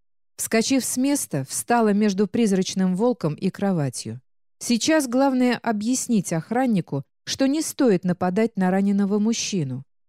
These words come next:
а то лечить, мне кажется, будет некого. Но кто бы мог подумать, что таким раскладом больше всех будет недоволен именно Сет. «Не подходи к тьме»,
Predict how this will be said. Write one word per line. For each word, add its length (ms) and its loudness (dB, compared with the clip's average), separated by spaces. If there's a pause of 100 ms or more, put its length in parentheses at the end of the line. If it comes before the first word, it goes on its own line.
(140)
а 100 2
то 140 2
лечить, 460 2
мне 160 2
кажется, 460 -2
будет 380 -2
некого. 500 -6 (680)
Но 200 0
кто 260 -2
бы 100 2
мог 240 0
подумать, 580 -2 (300)
что 240 -2
таким 400 0
раскладом 680 0
больше 320 0
всех 340 -2
будет 320 -4
недоволен 640 2
именно 420 0
Сет. 420 -8 (800)
«Не 120 -2
подходи 520 -2
к 80 -10
тьме», 440 0